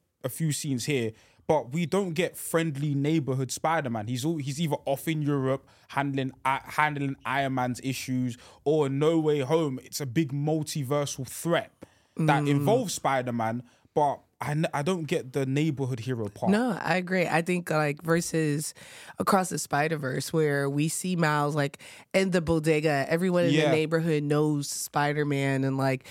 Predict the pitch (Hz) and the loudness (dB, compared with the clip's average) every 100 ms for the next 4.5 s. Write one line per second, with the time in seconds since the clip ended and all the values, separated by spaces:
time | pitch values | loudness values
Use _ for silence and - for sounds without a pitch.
0 | - - 202 170 170 165 147 - - 175 | -20 -2 0 2 2 2 -2 -4 -2 2
1 | 165 156 143 139 131 294 359 381 349 170 | 4 4 2 2 2 2 0 2 2 0
2 | 151 - - - 214 240 233 220 185 - | -2 -14 -16 0 2 2 2 2 0 -4
3 | - 170 202 202 196 170 160 160 170 170 | -10 -4 -2 0 0 2 4 4 2 0
4 | 208 208 196 - | 0 0 -2 -6